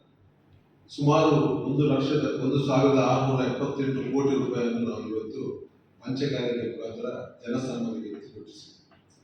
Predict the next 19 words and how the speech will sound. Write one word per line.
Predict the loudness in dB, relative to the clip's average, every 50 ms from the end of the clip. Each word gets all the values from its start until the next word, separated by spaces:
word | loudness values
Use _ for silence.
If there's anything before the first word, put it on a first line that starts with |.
| _ _ _ _ _ _ _ _ _
ಅದರಲ್ಲಿ | -4 0 2 4 6 6 6
ವಿಶೇಷವಾಗಿ | 6 6 6 6 6 6 6 6 6 4 4 4 2 2 0 -2 -4 -6 -8 -12 -14 -14 -12 -4 -2
ಶಕ್ತಿ | -2 0 2 2 2 4 6
ಕಾರ್ಯಕ್ರಮ | 6 6 6 6 6 4 4 4 4 6
ಒಂದೇ | 6 6 6 6 6 4 2 -2 -2
ಹೇಳೋದಾದ್ರೆ | -2 0 0 0 0 0 0 0 -2 -2 -2 -4 -4 -8 -10 -16 -20 -20 _ _ _ _ -10
ಅದರಲ್ಲಿ | -2 2 2 4 4 4 2 2
ಸುಮಾರು | 2 2 2 4 4 4 4 4
ಎರಡು | 4 4 4 4 4 2 2
ಪಾಯಿಂಟ್ | 2 2 2 2 0 0 0 0
ನಾಲ್ಕು, | 0 0 0 0 0 -2 -2 -2 -4 -4 0
ಎರಡು | 0 2 2 2 2 0
ಪಾಯಿಂಟ್ | 0 -2 -2 -2 -2 -2 -2
ಐದು | -2 -2 -2 -2 -2 -2 -2
ಕೋಟಿ | -2 -2 -2 -2 -2 -4 -6 -10 -12 -16 -20 -20 -20 _ _ _ _ _ -4
ಜನರು | 0 2 4 4 4 4 4
ಇವತ್ತು | 2 2 0 -2 -4 -4
ಪ್ರಯಾಣ | -4 -4 -4 -2 -2 -4 -4 -4 -4 -4 -4 -6 -6 -8 -12 -12 -12 -14 -14 -14 -14 -16 -16 -16 -12
ಮಾಡಿ | -10 -8 -6 -6